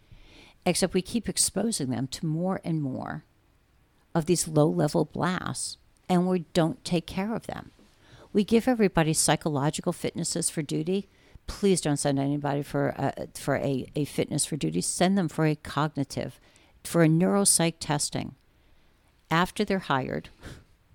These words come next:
And then let's make sure that their brain health continues, because we can get them help. And you know what happens when we get them help? We see a decrease in divorce.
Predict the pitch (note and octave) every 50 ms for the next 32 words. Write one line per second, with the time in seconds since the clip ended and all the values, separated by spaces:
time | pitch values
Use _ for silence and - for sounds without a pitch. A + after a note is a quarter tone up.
0 | _ _ _ _ _ _ _ _ _ _ _ _ _ _ _ _ _ _ _ -
1 | _ _ - F#3 F3+ F3 F3+ F#3+ G#3 G#3+ G#3 G3 F#3+ - - - F3+ E3+ - -
2 | - F#3 F3+ E3 - D#3+ D#3 - E3 E3 D3+ C#3 D3+ D3 D3+ D#3+ F#3+ G3+ F3 A#2
3 | A2+ B2 C3+ - - - C3+ C3 - - D#3+ D#3+ C#3 - - - - - - _
4 | - - - - G3 F3 - G#3+ G#3 - G#3+ F#3+ F3+ - - D3+ C#3 F#3 E3+ D#3
5 | - - - _ _ _ _ _ _ _ _ _ _ _ _ _ _ _ _ _
6 | _ _ _ _ _ _ _ - F3+ F3+ F3 F#3 G3 G3+ F#3+ F#3+ F#3 - G#3 G3
7 | - G3 F#3 F3+ E3+ - F3+ - - F#3 D#3 F3+ - - A3+ - - - - _
8 | _ _ _ _ _ - - - - - - - - _ - - - - - F3+
9 | E3 - - F#3 E3+ D3+ C3 - F#3 F3+ - G3+ F#3 F#3 - G3+ F3 F#3 D#3+ D3+
10 | D3+ D#3 E3+ F3+ - - -